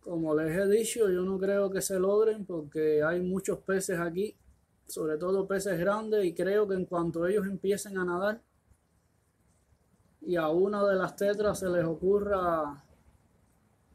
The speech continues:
lanzarse por uno de los pequeñitos y dispersen el grupito que se forma, yo creo que al final se van a lanzar todos los peces a comer crías de escalares. Aquí no va a quedar ninguno, pero bueno,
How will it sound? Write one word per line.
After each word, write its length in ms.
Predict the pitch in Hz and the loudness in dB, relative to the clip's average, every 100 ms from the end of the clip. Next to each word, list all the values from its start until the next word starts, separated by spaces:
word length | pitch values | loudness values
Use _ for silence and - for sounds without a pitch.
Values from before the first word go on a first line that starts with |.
| _ | _
lanzarse 720 | - 165 160 - 202 208 202 180 | -6 -2 0 2 2 2 0 -2
por 160 | 180 | 0
uno 260 | 190 202 196 | 0 0 0
de 60 | |
los 120 | 190 170 | 0 0
pequeñitos 720 | 180 175 175 202 214 214 170 | -2 0 0 0 0 0 2
y 80 | 175 | 0
dispersen 640 | 170 - 196 208 - 196 | 0 0 -2 0 0 -4
el 100 | 180 | -4
grupito 500 | 165 165 175 208 202 | -2 -2 -2 -2 -4
que 100 | 190 | -4
se 100 | 175 | -6
forma, 420 | - 214 220 214 | -4 -4 -4 -8
yo 120 | 190 175 | -8 -4
creo 320 | 185 202 190 | -2 -2 -4
que 120 | 180 | -4
al 200 | 170 151 | -4 -4
final 680 | 165 165 180 196 180 151 151 _ _ _ _ - _ - _ _ _ - - _ _ _ - _ _ _ | -6 -4 -6 -6 -8 -8 -12 _ _ _ _ -20 _ -20 _ _ _ -20 -20 _ _ _ -20 _ _ _
se 180 | - 160 | -10 -4
van 220 | 165 196 | -2 -2
a 60 | 196 | -2
lanzar 400 | 185 170 190 180 | -2 0 -2 0
todos 220 | 190 196 | 0 2
los 140 | 185 | 0
peces 300 | - 202 196 | -2 -4 -2
a 120 | 180 | -6
comer 340 | 175 160 170 190 185 170 151 143 - - _ _ _ _ - - | -4 -4 -2 -2 -4 -4 -6 -10 -16 -20 _ _ _ _ -20 -8
crías 480 | 175 185 202 170 165 | -2 0 2 0 0
de 200 | 165 156 | -2 -2
escalares. 580 | - 156 165 190 190 175 | -4 -4 -2 0 -2 -2
Aquí 240 | 175 202 | -6 -8
no 120 | 190 | -10
va 100 | 185 | -10
a 20 | |
quedar 220 | 180 185 190 | -6 -6 -4
ninguno, 440 | 185 185 208 202 | -4 -2 -4 -4
pero 200 | 175 156 | -4 -2
bueno, 260 | 165 185 | -2 -6